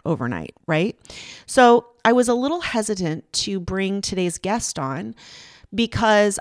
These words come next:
I really think we need less labels in life. I was projecting my own history with A D H D and fear of being drug seeker. I was projecting that into this opinion that, you know, getting diagnosed with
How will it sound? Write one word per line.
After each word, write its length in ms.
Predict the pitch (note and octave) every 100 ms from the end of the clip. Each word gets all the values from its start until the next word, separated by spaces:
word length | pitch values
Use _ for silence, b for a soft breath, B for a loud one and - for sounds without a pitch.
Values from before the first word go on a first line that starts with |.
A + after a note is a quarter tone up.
| -
I 520 | G3+ G#3 A3 A3 A3+ -
really 380 | G#3 G3 A#3 B3+
think 240 | - A3
we 100 | G#3
need 280 | F#3+ F#3 E3+
less 360 | D3+ D3+ G#3 -
labels 440 | A#3 B3 C4+ C4
in 120 | C4+
life. 380 | C4+ C#4 D4+ - _ b b b -
I 140 | F#3+
was 300 | G3+ G3+ F#3
projecting 1160 | - - G3+ D#3 C#3 F3+ A3+ - G3+ F3 E3+ -
my 300 | F3+ E3+ D#3+
own 300 | F3+ F#3 F3+
history 800 | D#3 F3+ A3 - G#3+ E3 D#3 F3
with 300 | F#3+ E3+ E3+
A 160 | - E3
D 160 | D#3 D#3
H 280 | D3+ -
D 380 | A#2+ A#2 E3 F3+ -
and 440 | F3 E3+ E3 D#3+ - B B B B _ _ _ _ _
fear 400 | B3 G#3+ G3+ F#3+
of 460 | - F#3 F3+ D#3+ D#3+
being 340 | F#3+ F3+ F3
drug 380 | D3+ F3 F#3 F#3+
seeker. 500 | - E3 - D#3+ E3
I 100 | F#3
was 140 | F#3+ F#3
projecting 680 | - F3+ F#3 G3 - G3
that 180 | F3 E3
into 320 | E3 D#3+ -
this 220 | E3 D#3+ -
opinion 640 | - - C4 D4+ E3 E3+
that, 260 | E3+ D3+ - B B -
you 100 | G3+
know, 120 | E3+
getting 360 | D3 A3 A#3+
diagnosed 560 | G3+ F#3 E3+ F3+ F3+
with 100 | -